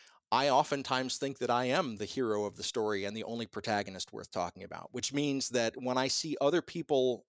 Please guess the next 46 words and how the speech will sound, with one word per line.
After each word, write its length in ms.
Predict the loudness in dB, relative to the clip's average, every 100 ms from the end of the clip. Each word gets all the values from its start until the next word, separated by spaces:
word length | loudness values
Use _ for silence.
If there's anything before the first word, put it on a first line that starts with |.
| _ 0
uh, 260 | 4 4 2
having 440 | 2 2 2 -2
a 40 |
good 300 | 0 2 2
day 260 | 2 4 4
on 180 | 2 -2
social 360 | -2 -2 -2
media, 400 | -4 -4 -2 -4 -4
I 100 | -4
get 160 | -2 -4
jealous. 560 | 0 2 0 -4 -6 -8 -20 -20 -6 -2
And 120 | -2
particularly 560 | -2 -2 -2 -2 0
when 160 | 2 2
I 40 |
see 220 | 2 -2 -4
people 260 | -4 -4
coming 280 | -4 -2 0
out 120 | -2
with 160 | -4 0
books 320 | 0 2 -2 -2
and 100 | 0
other 160 | 0
people 240 | -2 -8 -2
talking 280 | 0 0
about 240 | 2 0 -2
those 160 | -10
books, 340 | 0 0 0 -2
or 100 | -4
when 160 | -4
I 40 | -4
see 180 | -6 -6
people 240 | -8 -8
coming 220 | -10 -6
out 100 | -6
with 140 | -8 -2
projects, 580 | 2 4 4 0 0 -8 -18 -18 -16 -2
you 60 | 0
know, 120 | 0
people 360 | -2 0 0
who, 260 | 2 0 -2
who, 400 | 0 2 2 0 -6 -14 -2
who 100 | 0
come 220 | 2 4
out 220 | 4 6
with, 240 | 4 4